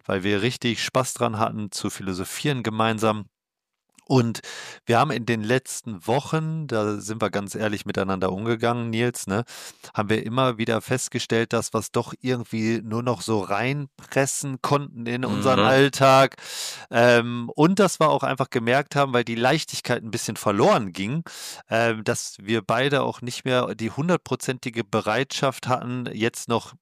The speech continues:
Speaker 1: ich sag mal, die Extrameile zu gehen und uns vielleicht doch freitags abends um zwanzig Uhr hinzusetzen, um was
Speaker 2: Ja.
Speaker 1: aufzunehmen, ne?
Speaker 2: Ja.
Speaker 1: Und, ähm,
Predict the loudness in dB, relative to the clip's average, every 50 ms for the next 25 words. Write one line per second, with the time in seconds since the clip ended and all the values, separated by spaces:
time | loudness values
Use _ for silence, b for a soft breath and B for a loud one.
0 | _ -12 -6 0 0 2 2 2 0 -2 -4 -6 -6 -8 -8 -2 0 0 2 4
1 | 4 2 4 2 0 -2 -4 -6 0 2 2 2 2 2 0 -2 -2 -4 -6 -6
2 | -6 -2 0 2 4 4 4 2 0 0 0 2 2 2 4 2 2 2 2 0
3 | 0 0 -2 -4 -6 -4 -2 -2 -2 -2 -2 -6 -4 0 2 2 4 2 0 -2
4 | -4 -6 -4 -2 -4 -4 -4 -6 -8 -6 -4 -2 -2 -2 -2 0 2 4 6 6
5 | 4 4 -2 -8 -6 -6 -6 -6 -6 -4 -6 -6 _ B B B B B B B
6 | B B B B B B B 0 2 2 2 2 0 -2 -4 -6 -4 0 2 6
7 | 6 6 6 4 2 -4 -6 -6 -8